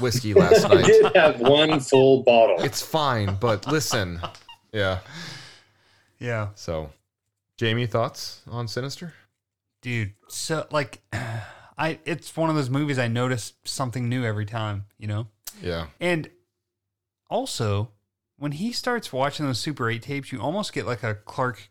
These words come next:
Speaker 2: Griswold vibe. Like, you can't help
Speaker 1: He should have
Speaker 2: but
Speaker 1: a
Speaker 2: get that
Speaker 1: pink,
Speaker 2: vibe.
Speaker 1: uh, like, condom hat
Speaker 2: Turban,
Speaker 1: on. Yeah.
Speaker 2: yeah.
Speaker 1: <laughs>
Speaker 2: But
Speaker 1: Whatever he's wearing in Christmas Vacation.
Speaker 2: you instantly
Speaker 3: <laughs> Oh, yeah, in the attic, yeah.
Speaker 1: Yeah,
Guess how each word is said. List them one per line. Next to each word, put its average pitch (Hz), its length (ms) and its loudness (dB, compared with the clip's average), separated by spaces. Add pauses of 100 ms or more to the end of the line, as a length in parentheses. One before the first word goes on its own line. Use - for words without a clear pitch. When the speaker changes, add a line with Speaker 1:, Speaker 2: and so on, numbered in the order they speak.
(100)
Speaker 2:
Griswold 131 480 -4
vibe. 143 320 -2 (260)
Like, 151 160 -6
you 180 80 -6
can't 190 260 -2
help 117 360 -2
Speaker 1:
He 170 140 -2
should 170 200 -2
have 165 220 0
Speaker 2:
but 151 60 2
Speaker 1:
a 127 40 0
Speaker 2:
get 127 160 -2
that 143 120 2
Speaker 1:
pink, - 120 0
Speaker 2:
vibe. 156 120 2 (400)
Speaker 1:
uh, 104 40 -6
like, 117 300 -2 (380)
condom 151 380 -2
hat 104 300 2
Speaker 2:
Turban, 160 420 2
Speaker 1:
on. 135 40 -4
Yeah. 131 420 0 (200)
Speaker 2:
yeah. 175 140 -4
Speaker 1:
<laughs> - 60 -20
Speaker 2:
But 151 220 0
Speaker 1:
Whatever 147 260 0
he's 139 160 -4
wearing 135 280 0
in 113 140 -4
Christmas 123 360 -6
Vacation. 135 400 -6
Speaker 2:
you 185 580 -2 (420)
instantly 165 760 -2
Speaker 3:
<laughs> - 40 -2
Oh, 226 140 8 (200)
yeah, 165 320 8
in 175 120 6
the 170 140 8
attic, 180 400 4
yeah. 175 180 6
Speaker 1:
Yeah, - 200 6